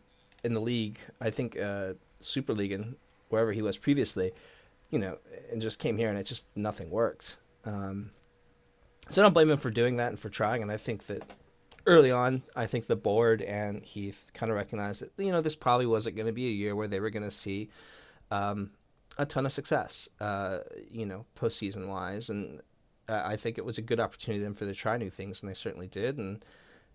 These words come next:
uh, you know, you look at this team now, and I see really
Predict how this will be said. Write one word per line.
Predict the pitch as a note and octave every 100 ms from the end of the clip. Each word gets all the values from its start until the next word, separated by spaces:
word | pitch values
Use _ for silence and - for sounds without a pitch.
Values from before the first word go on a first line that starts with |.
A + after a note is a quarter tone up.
| -
uh, | G2 G2+ G2 G#2 - _ _ _
you | C#3+
know, | A2
you | B2
look | D3
at | -
this | -
team | - C3+
now, | C3 F3
and | B2+
I | D3+
see | - G#3+ G#3 - -
really | G#2+ B2 E3+